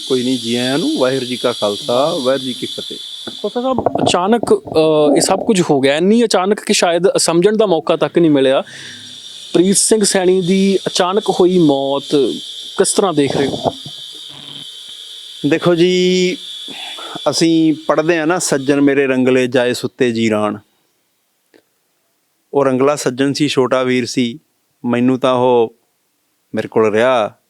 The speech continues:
Speaker 1: ਬਿਪਤਾ ਦੇ ਸਮੇਂ 'ਚ। ਮੈਨੂੰ ਤਾਂ ਉਹ ਵਿਚਾਰਾ ਬਾਪੂ ਦੀ ਪਦਵੀ ਦਿੰਦਾ ਸੀਗਾ। ਜੇ ਕਿਸੇ ਗੱਲ ਤੋਂ ਥੋੜ੍ਹੀ ਬਹੁਤੀ ਗੱਲ ਕੋਈ ਹੋਣੀ, ਹੁਣ ਮੈਂ ਕਹਿਣਾ ਵੀ, "ਤੂੰ ਥੋੜ੍ਹਾ ਜਿਹਾ ਨਾ ਬਈ,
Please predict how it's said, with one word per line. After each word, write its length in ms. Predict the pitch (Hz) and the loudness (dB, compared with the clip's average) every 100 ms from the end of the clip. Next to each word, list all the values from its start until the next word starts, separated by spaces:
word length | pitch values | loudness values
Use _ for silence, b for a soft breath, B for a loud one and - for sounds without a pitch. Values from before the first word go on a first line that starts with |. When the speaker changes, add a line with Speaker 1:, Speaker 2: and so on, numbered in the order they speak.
| _ _ - | _ _ -4
Speaker 1:
ਬਿਪਤਾ 360 | 117 - 117 | -4 0 0
ਦੇ 120 | 117 110 | 2 0
ਸਮੇਂ 300 | 110 104 101 | -2 -4 -4
'ਚ। 220 | - - _ _ _ _ _ _ _ _ _ | -6 -10 _ _ _ _ _ _ _ _ _
ਮੈਨੂੰ 240 | 120 123 123 | -4 -2 0
ਤਾਂ 100 | 127 | 0
ਉਹ 160 | 123 | 0
ਵਿਚਾਰਾ 320 | 117 117 110 107 | -2 -2 0 0
ਬਾਪੂ 420 | 101 107 - 120 | -2 -4 -2 -2
ਦੀ 160 | 123 | 0
ਪਦਵੀ 380 | 123 123 135 147 | 2 0 0 0
ਦਿੰਦਾ 340 | 123 117 110 104 | 0 -2 -2 -4
ਸੀਗਾ। 340 | 104 110 110 _ _ _ _ - | -4 -10 -14 _ _ _ _ -8
ਜੇ 140 | 107 | -6
ਕਿਸੇ 260 | 101 110 113 | -4 -4 -2
ਗੱਲ 200 | 107 104 | 0 0
ਤੋਂ 180 | - 110 | -2 -4
ਥੋੜ੍ਹੀ 260 | 107 117 | -2 0
ਬਹੁਤੀ 300 | 113 107 110 | 0 -2 0
ਗੱਲ 220 | 107 104 101 | 0 0 -2
ਕੋਈ 260 | - 104 | -2 -2
ਹੋਣੀ, 280 | 104 107 107 _ _ _ _ - | -2 -4 -6 _ _ _ _ -4
ਹੁਣ 100 | 113 | -2
ਮੈਂ 200 | 110 107 | 0 0
ਕਹਿਣਾ 220 | 113 113 | -2 0
ਵੀ, 360 | 117 117 113 104 _ - | 0 2 2 -2 _ -8
"ਤੂੰ 160 | 107 | -8
ਥੋੜ੍ਹਾ 300 | 95 107 110 | -2 0 2
ਜਿਹਾ 180 | 107 107 98 _ _ _ - | 2 0 -2 _ _ _ -18
ਨਾ 380 | 110 110 107 107 | -10 -4 0 0
ਬਈ, 280 | 98 110 | 0 0